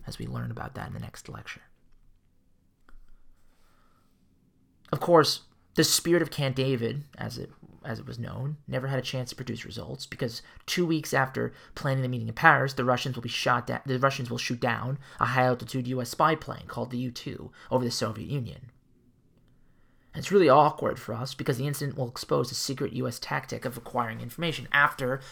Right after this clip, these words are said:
the Russians explicitly did not agree with the open skies policy that he, you know, suggested a couple of years ago. Eisenhower will only admit responsibility after they were exposed by the U two incident. So he's gonna, you know, Nikita Khrushchev is going to accuse the United States for espionage,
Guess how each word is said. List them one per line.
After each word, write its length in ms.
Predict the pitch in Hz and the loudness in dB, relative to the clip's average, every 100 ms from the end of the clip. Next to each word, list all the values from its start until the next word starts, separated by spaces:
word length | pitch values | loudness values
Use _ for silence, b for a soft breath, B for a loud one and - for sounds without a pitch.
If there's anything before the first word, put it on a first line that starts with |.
| - | 4
the 60 | 156 | 6
Russians 280 | 143 135 | 6 2
explicitly 560 | 117 - - 160 151 135 | -4 -4 2 2 2 -2
did 120 | 127 | -2
not 160 | 135 131 | 0 0
agree 440 | 131 147 131 135 B - | 0 -2 -2 -4 B -2
with 120 | 135 | 0
the 100 | 104 | 2
open 220 | 120 127 | 0 0
skies 360 | - 190 185 - | -2 0 0 0
policy 440 | - - - - | -4 -6 -6 -8
that 140 | - 113 | -10 -10
he, 200 | 101 - B | -12 -14 B
you 120 | - 120 | -6 -4
know, 40 | |
suggested 460 | 123 120 110 - - | -2 -4 -6 -8 -10
a 40 | |
couple 280 | - - - | -10 -10 -10
of 60 | 69 | -8
years 160 | - | -8
ago. 300 | - - - - _ _ _ _ _ B B B B B - | -12 -16 -18 -20 _ _ _ _ _ B B B B B 8
Eisenhower 420 | 170 175 160 160 | 8 8 6 6
will 140 | 147 | 6
only 240 | 156 160 147 | 4 2 0
admit 220 | 135 135 | 0 0
responsibility 680 | 135 135 120 - 123 123 - | 0 2 2 2 0 0 4
after 600 | 196 214 - 120 127 165 - _ | 10 10 8 2 2 0 -8 _
they 80 | 131 | 2
were 120 | 120 | 2
exposed 440 | - - 127 120 | 2 2 4 4
by 100 | 120 | 0
the 80 | 117 | -2
U 120 | 139 | -2
two 160 | 156 147 | 0 -2
incident. 300 | - - 73 | -4 -10 -8
So 280 | - 127 - B B | -2 -2 -2 B B
he's 220 | - 131 123 | 0 0 2
gonna, 260 | 131 120 B B - | 2 0 B B -6
you 80 | |
know, 260 | 117 104 123 | -4 -4 -6
Nikita 360 | 120 - 131 120 | -6 -2 -2 0
Khrushchev 360 | 139 120 117 117 | 0 0 0 -2
is 100 | - | -4
going 180 | 113 113 | -6 -6
to 100 | - | -10
accuse 400 | - 120 117 123 | -6 -4 -4 -6
the 60 | |
United 180 | 110 113 | -8 -8
States 240 | - 113 | -8 -8
for 100 | - | -6
espionage, 720 | 117 - 101 101 117 175 - | -8 -6 -8 -8 -8 -10 -14